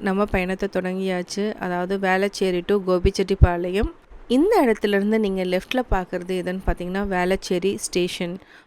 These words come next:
அதாவது லோக்கல் ட்ரெயின் சொல்லுவாங்க. வேளச்சேரி to சென்னை பீச் வரைக்கும் இந்த ட்ரெயின் செல்லும். இதுக்கு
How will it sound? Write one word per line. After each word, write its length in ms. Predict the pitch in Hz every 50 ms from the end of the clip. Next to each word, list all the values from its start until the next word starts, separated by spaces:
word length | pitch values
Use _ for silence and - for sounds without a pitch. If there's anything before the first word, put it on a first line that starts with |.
| _
அதாவது 200 | - 196 202 208 208
லோக்கல் 300 | 196 196 - - 220 220 -
ட்ரெயின் 300 | 214 190 180 185 190 -
சொல்லுவாங்க. 400 | 190 175 175 170 175 175 180 226 269 - - - - - 190 196
வேளச்சேரி 640 | 196 214 262 311 339 - - 311 254 214 196 185 180 -
to 100 | 185 196 220 226 - - - - - - -
சென்னை 300 | 202 185 180 185 190 185 175 175
பீச் 300 | 175 175 175 170 - - 180
வரைக்கும் 380 | 175 180 175 - 208 262 294 - - 190
இந்த 200 | 185 175 185 185 - -
ட்ரெயின் 220 | 190 185 196 226 226
செல்லும். 420 | - - 180 165 170 190 247 349 - - - - - - - 247
இதுக்கு 220 | 233 320 - 330